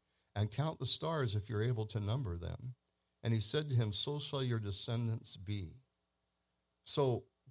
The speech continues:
Abraham's gonna have so many kids you can't number 'em. That's not really true of Israel as a people. There's far more people in the kingdom through Abraham than just the Jewish people. We'll get to this.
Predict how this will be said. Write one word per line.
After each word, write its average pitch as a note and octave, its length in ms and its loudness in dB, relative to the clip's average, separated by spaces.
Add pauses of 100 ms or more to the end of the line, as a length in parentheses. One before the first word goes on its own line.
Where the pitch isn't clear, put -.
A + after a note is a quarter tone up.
(340)
Abraham's F3+ 480 2
gonna D#3 160 -2
have C3+ 160 0
so - 200 -2
many C#3+ 160 -2
kids B2+ 300 -2
you A2 80 -6
can't B2 300 -2
number A2+ 380 0
'em. D#2+ 180 -8
That's B2+ 240 -2
not D#3+ 240 -2
really C#3 200 0
true C#3 300 -2
of G#2 160 -2
Israel G#2 500 -2
as F#2 140 -2
a F#2 60 -8
people. - 480 -8 (800)
There's A2+ 220 0
far D3+ 320 2
more C#3+ 240 2
people G#2 640 -4 (500)
in B2 140 2
the G#2+ 80 2
kingdom A#2+ 600 0
through - 360 -4
Abraham F#2+ 760 2 (220)
than G#2 200 2
just G#2 320 -2
the G2 80 -2
Jewish F#2 480 -6
people. - 320 -14 (760)
We'll A2 160 0
get G#2 240 0
to - 120 -8
this. - 480 -14